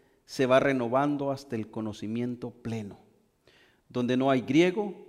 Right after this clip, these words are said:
ni judío, circuncisión ni incircuncisión,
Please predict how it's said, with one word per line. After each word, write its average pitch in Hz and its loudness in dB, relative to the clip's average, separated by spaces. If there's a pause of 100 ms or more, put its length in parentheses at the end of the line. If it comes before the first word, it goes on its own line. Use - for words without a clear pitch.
(320)
ni 117 -6
judío, 180 -4 (680)
circuncisión 127 -4 (520)
ni 120 -2
incircuncisión, 117 -4